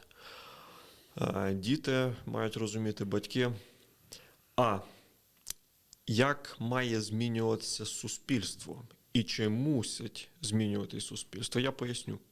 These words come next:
Коли я спілкуюся з, е, ветеранами, ті, які прийшли після поранення, можливо, вони тут служать,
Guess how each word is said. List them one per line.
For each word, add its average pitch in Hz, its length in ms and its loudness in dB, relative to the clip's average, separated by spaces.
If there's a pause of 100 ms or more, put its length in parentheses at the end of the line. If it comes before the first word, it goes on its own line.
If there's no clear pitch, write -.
(840)
Коли 117 220 4
я 147 100 4
спілкуюся 127 840 4 (280)
з, 110 280 2
е, 117 300 6 (1080)
ветеранами, 120 920 2
ті, - 160 -2
які 104 240 -2
прийшли 170 540 0 (580)
після 110 260 2
поранення, 131 800 2 (540)
можливо, 113 520 4
вони 117 220 6
тут 120 280 -2
служать, 147 640 2